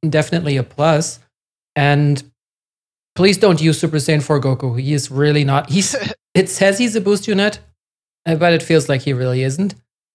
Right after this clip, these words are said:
Speaker 1: And I think your best bets would be units like, uh, Green Goku Black, because he gets
Speaker 2: Yes.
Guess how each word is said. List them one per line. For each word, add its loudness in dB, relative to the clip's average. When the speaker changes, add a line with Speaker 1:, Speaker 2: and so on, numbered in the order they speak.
Speaker 1:
And 0
I 2
think 0
your 4
best 0
bets 0
would -2
be -6
units -2
like, -2
uh, 0
Green -2
Goku 0
Black, -2
because 0
he 2
gets 0
Speaker 2:
Yes. 2